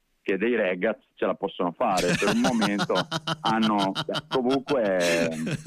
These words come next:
Speaker 1: io ho dei ricordi di Dave Grohl portatami da un gruppo punk di Ferrara,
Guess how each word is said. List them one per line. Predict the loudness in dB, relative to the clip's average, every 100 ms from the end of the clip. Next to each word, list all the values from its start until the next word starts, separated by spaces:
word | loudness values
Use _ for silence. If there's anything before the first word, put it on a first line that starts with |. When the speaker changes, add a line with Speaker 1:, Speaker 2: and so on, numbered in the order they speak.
| -8 -8 -10 -10 -10 -10 -12 -14 -4
Speaker 1:
io | 0 0
ho |
dei | 0 0
ricordi | 0 0 0 2
di | 2
Dave | 0 0
Grohl | 0 0 0 -2 -4
portatami | -4 -4 0 -2 0 0
da | 0
un | 2
gruppo | 0 -2 -4
punk | -2 -2 0
di | -4 -2
Ferrara, | -2 0 2 2 0